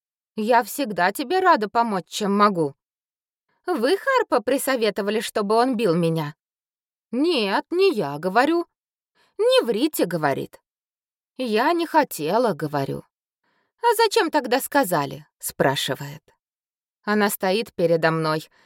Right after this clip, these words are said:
и смотрит мне прямо в глаза, личико усталое,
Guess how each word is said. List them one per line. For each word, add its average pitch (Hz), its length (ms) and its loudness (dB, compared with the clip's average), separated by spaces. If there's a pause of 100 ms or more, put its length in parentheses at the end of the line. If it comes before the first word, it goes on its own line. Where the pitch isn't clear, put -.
(200)
и 311 140 -2
смотрит 277 580 0
мне 190 280 -2
прямо 180 360 2
в 160 80 -8
глаза, 147 540 -4
личико 160 500 -6
усталое, 165 920 -2